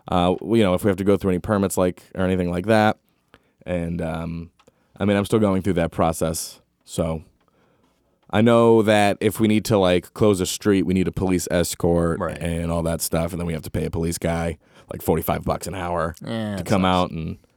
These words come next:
Speaker 1: a minimum four hours and watch
Speaker 2: Mm-hmm.
Speaker 1: stuff, which is not on the budget, so we're not doing that, whatever that is. But, I mean, from what I understand, I can reach out to, um, City Hall, this person who emailed me back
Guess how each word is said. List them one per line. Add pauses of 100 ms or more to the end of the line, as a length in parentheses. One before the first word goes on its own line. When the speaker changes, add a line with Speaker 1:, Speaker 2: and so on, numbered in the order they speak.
Speaker 1:
a
minimum
four
hours
and
watch
Speaker 2:
Mm-hmm.
Speaker 1:
stuff,
which
is
not
on
the
budget,
so (640)
we're
not
doing
that,
whatever
that
is.
But,
I
mean,
from
what
I
understand,
I
can
reach
out
to, (580)
um, (320)
City
Hall, (220)
this
person
who
emailed
me
back